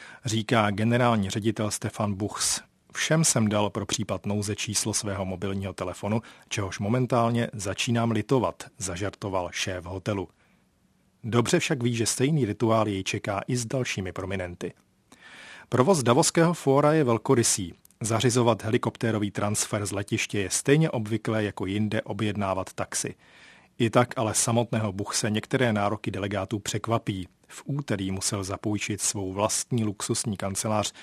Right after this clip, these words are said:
jednomu arabskému šejkovi, který chtěl patřičně reprezentativní místnost pro jednání.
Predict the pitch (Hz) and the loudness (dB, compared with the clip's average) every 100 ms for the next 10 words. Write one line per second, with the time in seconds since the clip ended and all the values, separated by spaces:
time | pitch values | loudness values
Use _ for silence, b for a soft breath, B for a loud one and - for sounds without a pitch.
0 | B 104 101 107 - 101 - - 104 104 | B -6 -2 -2 -2 -4 0 0 0 -2
1 | 107 98 117 107 98 B B B - 143 | -2 -2 0 0 0 B B B -2 2
2 | 147 151 - 107 95 - 101 - 113 - | 4 2 0 -2 0 -4 -4 -2 -2 0
3 | 104 95 - 104 101 98 104 110 101 92 | -2 -2 0 0 0 -4 -4 -4 -4 -4
4 | 101 101 - 110 - - 104 104 101 98 | -2 0 0 0 -2 -6 -2 -2 0 -2
5 | 87 87 87 | -2 -6 -10